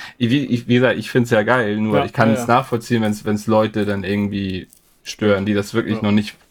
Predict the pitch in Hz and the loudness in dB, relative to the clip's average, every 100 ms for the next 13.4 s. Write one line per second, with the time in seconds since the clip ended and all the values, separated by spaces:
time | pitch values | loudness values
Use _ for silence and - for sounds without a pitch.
0 | _ _ - 95 101 117 - - 87 - | _ _ -4 -2 0 -2 -4 -8 -8 -8
1 | 98 92 98 - 85 _ _ _ _ - | -4 -2 -4 -6 -14 _ _ _ _ -14
2 | - - _ - 104 104 98 101 101 98 | -14 -14 _ -4 0 2 0 -2 -6 -8
3 | 92 101 101 104 - - - - - 104 | -4 -2 0 -4 -6 -12 -14 -14 -14 -8
4 | 123 - 104 110 104 101 98 101 101 104 | -4 -4 -2 0 2 2 0 0 -2 -2
5 | 101 - _ _ _ _ _ _ - 123 | -6 -12 _ _ _ _ _ _ -2 0
6 | 107 101 98 98 98 104 104 104 104 101 | 2 0 -2 -4 -4 -2 -2 -2 -4 -8
7 | - - - _ _ _ 76 _ _ _ | -10 -16 -18 _ _ _ -20 _ _ _
8 | _ 123 113 120 127 117 113 110 104 104 | _ -8 -2 0 2 0 0 0 -2 -4
9 | - 101 101 104 98 110 - 101 _ _ | -4 -6 -2 -2 -2 -4 -10 -12 _ _
10 | - 104 - - - 98 95 95 98 110 | -4 -4 -4 -16 -12 -8 -6 -6 -4 -2
11 | 104 107 _ _ - _ _ _ _ - | -2 -6 _ _ -20 _ _ _ _ 0
12 | 113 117 113 120 127 113 104 95 - 131 | 2 2 2 2 2 0 -2 -2 -2 -6
13 | - - - | -14 -10 -4